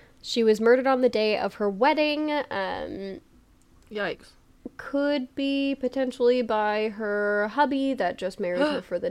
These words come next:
Speaker 1: dowry.
Speaker 2: Oh,
Speaker 1: Wah, wah.
Speaker 2: wah, wah.
Speaker 1: Um,
Speaker 2: What do you get, like, twelve goats?
Speaker 1: I, yeah, maybe. Those goats could have been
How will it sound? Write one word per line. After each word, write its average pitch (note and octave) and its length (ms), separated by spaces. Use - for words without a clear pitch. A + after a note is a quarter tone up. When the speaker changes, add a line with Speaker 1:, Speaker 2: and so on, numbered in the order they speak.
Speaker 1:
dowry. D#4 880
Speaker 2:
Oh, B3 200
Speaker 1:
Wah, C#4 240
wah. F#4 500
Speaker 2:
wah, D4 320
wah. - 480
Speaker 1:
Um, F4+ 220
Speaker 2:
What D4+ 100
do D#4 80
you D4 40
get, B3+ 140
like, G#3+ 180
twelve A#3 320
goats? A#3+ 460
Speaker 1:
I, G#3+ 240
yeah, A#3+ 200
maybe. A#3 600
Those A#3+ 180
goats B3+ 260
could G#3 140
have G#3 80
been F3+ 160